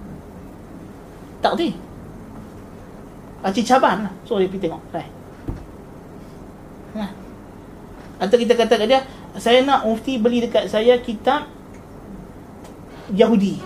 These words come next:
yang paling asas." Dia mungkin beli Bible, tunjuk, "Ah, ni Old Testament depan ni." Dia mengarut gila. Dia tak nampak dekat itu Kinokuniya, dekat book tu dia ada tulis tu. Tanakh, Tanakh.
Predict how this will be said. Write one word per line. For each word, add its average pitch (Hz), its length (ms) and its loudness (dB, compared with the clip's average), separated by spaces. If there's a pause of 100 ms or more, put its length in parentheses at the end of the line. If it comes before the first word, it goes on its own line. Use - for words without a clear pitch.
(120)
yang 196 160 4
paling 220 200 6
asas." - 520 -2 (1400)
Dia 392 80 6
mungkin 381 240 8
beli 359 80 12
Bible, 349 320 10
tunjuk, 339 240 10
"Ah, 220 160 12
ni 269 160 2
Old 240 160 8
Testament 240 360 6
depan 185 280 4
ni." - 20 8 (1160)
Dia 226 80 0
mengarut 180 240 6
gila. 269 240 2 (720)
Dia - 80 -2
tak 247 160 4
nampak 254 320 4
dekat 190 240 4
itu 180 160 0
Kinokuniya, 196 720 4
dekat 220 320 2 (280)
book 233 200 0
tu 269 160 -2
dia 247 80 10
ada 240 80 6
tulis 294 160 4
tu. 233 160 6 (320)
Tanakh, 262 560 6
Tanakh. 220 320 4